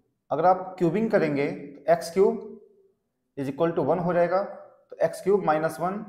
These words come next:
इज इक्वल टू ज़ीरो हो जाएगा ये, ठीक है। इसके बाद फिर ये हो जाएगा x माइनस वन और एक्स स्क्वायर प्लस वन प्लस एक्स इज इक्वल टू ज़ीरो हो जाएगा, ठीक है बेटा।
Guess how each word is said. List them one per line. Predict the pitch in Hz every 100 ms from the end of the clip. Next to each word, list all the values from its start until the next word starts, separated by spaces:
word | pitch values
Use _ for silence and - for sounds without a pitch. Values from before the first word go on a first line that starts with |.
| - - _ _ _ _ _ _ _ _ -
इज | 131
इक्वल | 156 143
टू | 156
ज़ीरो | 110 170
हो | 165
जाएगा | 170 170
ये, | 175 175 202 - - _ _ _ _ _ _ _
ठीक | 156 151
है। | 220 - - - _ _ _ _ _ 170
इसके | - 240
बाद | 247
फिर | 247 233
ये | 220
हो | 175
जाएगा | 147 127 127 147 - - - _ _ -
x | - 185
माइनस | 160 156 156
वन | 165 143 160 180 - - _ _ _ _ 147
और | 143
एक्स | 180 180
स्क्वायर | 180 - 156 139 - - - - -
प्लस | 135 135
वन | 143 170 143 170 - - -
प्लस | 135 - 151
एक्स | 165 - 135
इज | 120
इक्वल | - 113
टू | 151
ज़ीरो | 120 107
हो | 104
जाएगा, | 101 98 95 - _ _ _ _ _ _ _ _ _ _ _ _ _ -
ठीक | 139
है | 147
बेटा। | 147